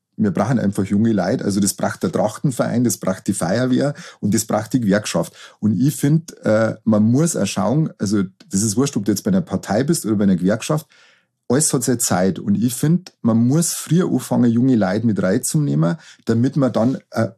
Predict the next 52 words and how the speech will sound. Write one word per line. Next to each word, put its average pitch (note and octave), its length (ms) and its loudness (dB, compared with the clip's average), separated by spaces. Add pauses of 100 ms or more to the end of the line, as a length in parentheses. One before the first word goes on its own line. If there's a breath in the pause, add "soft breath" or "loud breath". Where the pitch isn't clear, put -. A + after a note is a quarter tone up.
gute C#3 220 2
Übergabe A#2 600 2
hinkriegt. F2 560 -6 (280 loud breath)
Weil G#2+ 100 2
es - 100 -2
gibt F#3 180 2
ja F3+ 60 4
so D#3+ 140 2
Leute, A2 320 2
halten C#3 260 2
gern G#2+ 220 2
am A2 100 2
Posten C3+ 400 -2
fest. F#2 300 -2
Und G#2 80 2
das G#2 120 0
ist C3+ 100 2
in C3 40 2
der A#2 140 2
Gewerkschaft G#2 560 -2
auch B2 160 2
so. F3 160 2
Also A2 300 0 (260 loud breath)
da - 80 -2
gibt's - 280 -2
welche, C#3+ 200 4
also F#2+ 160 0
gerade, G#2 360 0
also A2 140 0
im G#2+ 60 2
Betriebsratssektor, A2 880 0
also G2+ 120 0
wenn G#2 120 4
du F#2+ 80 2
von A2 160 0
einem F#2 80 4
großen A#2 340 0
Konzern G2 400 0
Betriebsrat B2 640 0
bist, D#3+ 260 0 (320 loud breath)
dann G#2 200 2
bist B2 200 0
du G#2 60 2
ja F#2 80 2
freigestellt C3+ 720 -2
und G#2+ 140 0
dann F#2+ 180 0
hast G#2 240 -4
du F#2+ 40 2
ja F#2 220 -2
auch A#2+ 60 0
da A#2+ 320 0